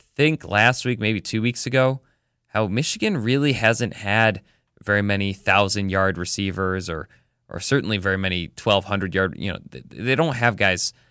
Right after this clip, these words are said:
that are these, target them ten to fifteen times a game. And I think this group, if they give it to Nico Collins, say, five times, are they also going to give it to Tariq Black and Donovan Peoples-Jones five times?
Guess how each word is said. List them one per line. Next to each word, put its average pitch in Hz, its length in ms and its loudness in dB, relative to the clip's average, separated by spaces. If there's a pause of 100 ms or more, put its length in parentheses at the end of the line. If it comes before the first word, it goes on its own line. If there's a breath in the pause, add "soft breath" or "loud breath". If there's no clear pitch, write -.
(220)
that 98 120 -2
are 92 100 0
these, 90 320 -6 (800)
target 110 380 0
them 101 260 2
ten 104 360 0
to 95 80 0
fifteen 95 460 -6
times 90 320 -6
a 76 40 -12
game. 85 380 -6 (960)
And 104 140 -4
I 117 80 4
think 185 300 -2
this 135 280 2
group, 95 520 -6 (1040)
if 123 300 2
they 156 180 4
give 151 420 2
it - 200 -2
to 120 320 0
Nico 120 260 2
Collins, 110 480 2
say, 101 180 0
five 107 380 2
times, 87 580 -6 (880)
are 104 80 0
they 98 100 4
also 101 300 2
going 104 200 0
to 98 60 -2
give 104 140 2
it 104 120 0
to 101 120 -4
Tariq 101 300 -4
Black 98 240 2
and 101 100 -2
Donovan 95 200 -2
Peoples-Jones 98 580 -4
five 123 260 0
times? 139 540 -4